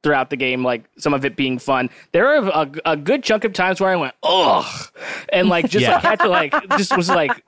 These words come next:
Speaker 1: just repulsed by what I just seen. Like, the guy with the hammer, um, when you're Abby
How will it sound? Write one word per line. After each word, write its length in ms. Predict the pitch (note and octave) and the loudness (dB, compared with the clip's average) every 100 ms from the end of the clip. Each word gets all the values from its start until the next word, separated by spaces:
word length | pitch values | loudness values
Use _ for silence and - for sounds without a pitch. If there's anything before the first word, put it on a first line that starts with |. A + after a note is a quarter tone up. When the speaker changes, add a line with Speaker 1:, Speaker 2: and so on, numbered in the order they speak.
| - | -6
Speaker 1:
just 260 | G3+ G#3 | -2 0
repulsed 760 | F3 E3+ D3 - F3 A3+ G#3+ - | 2 0 -2 -4 2 2 2 0
by 140 | F3+ D#3+ | 0 2
what 140 | E3+ | 2
I 60 | D#3+ | 0
just 180 | D#3 | -2
seen. 140 | - E3+ - - | -2 -4 -6 -4
Like, 160 | F3+ E3+ | -2 0
the 100 | F3+ | 0
guy 200 | E3 G3+ | 2 0
with 100 | A3 | 0
the 140 | F#3+ | 0
hammer, 480 | D#3 G3 G3 E3 D#3 _ - _ - | 0 0 0 0 -2 _ -20 _ 0
um, 440 | E3 D#3+ D3+ D3 | 2 2 0 -2
when 160 | D#3+ E3 | 0 2
you're 160 | E3+ E3+ | 2 2
Abby 520 | D3+ F#3 E3 D3+ | 0 0 -2 -4